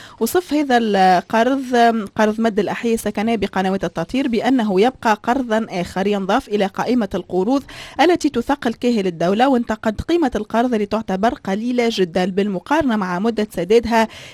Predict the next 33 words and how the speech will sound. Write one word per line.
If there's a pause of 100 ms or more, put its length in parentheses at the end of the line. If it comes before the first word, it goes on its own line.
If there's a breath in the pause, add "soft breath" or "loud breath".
(100)
اللي
تساوي
عشرين
سنة.
ويضيف
أن
مصالح
الديوان
الوطني
للتطهير
تشكو
نقائص
كبرى،
واستغرب (320 loud breath)
عدم
وجود
آليات
لدى
ديوان
التطهير
يحتاجها
المواطن
في
الحالات
العاجلة (400 loud breath)
مقابل
سيارة
باهظة
الثمن
ليستعملها
مدير
الديوان.
طبعًا